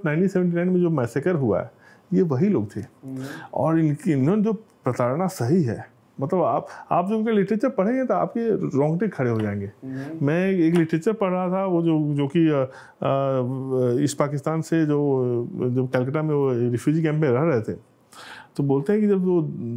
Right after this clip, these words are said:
Speaker 1: जब
Speaker 2: खाना बनता था,
Speaker 1: चावल
Speaker 2: चावल
Speaker 1: बनता था ना,
Speaker 2: बनता
Speaker 1: तो महकता था पूरा, पूरा camp will be like, आपको, आप,
Speaker 2: Foul smell।
Speaker 1: हाँ, आप सांस नहीं ले पाएंगे, और वो खाना वो खाते थे।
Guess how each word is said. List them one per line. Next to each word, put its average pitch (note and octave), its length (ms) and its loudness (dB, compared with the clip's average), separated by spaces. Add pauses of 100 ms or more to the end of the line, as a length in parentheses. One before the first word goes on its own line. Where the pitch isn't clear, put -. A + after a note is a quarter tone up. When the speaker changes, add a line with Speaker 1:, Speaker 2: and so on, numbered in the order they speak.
(200)
Speaker 1:
जब C3 260 0
Speaker 2:
खाना B2 220 0
बनता D#3+ 280 -2
था, C#3+ 40 -4
Speaker 1:
चावल D3 280 2
Speaker 2:
चावल F#3 140 2
Speaker 1:
बनता G#3 180 0
था G3+ 100 -2
ना, A#3 80 0
Speaker 2:
बनता - 20 -2
Speaker 1:
तो B3 100 0
महकता E3+ 580 0
था C#3+ 120 -6
पूरा, A#2+ 300 -4
पूरा F3+ 360 -4 (180)
camp G3 200 0 (120)
will F3 200 2
be G#3 180 2 (320)
like, G3+ 280 2
आपको, G3+ 460 0
आप, F#3 140 2
Speaker 2:
Foul G3+ 280 -2
smell। D#3 140 -6
Speaker 1:
हाँ, D#3+ 240 0
आप F3+ 80 0
सांस A3 380 -2
नहीं A3 120 2
ले E3 60 2
पाएंगे, C3+ 280 -2
और G#3+ 80 0
वो G#3 80 2
खाना F#3+ 240 -2
वो A3+ 80 -4
खाते F3 320 -2
थे। G#2+ 140 -4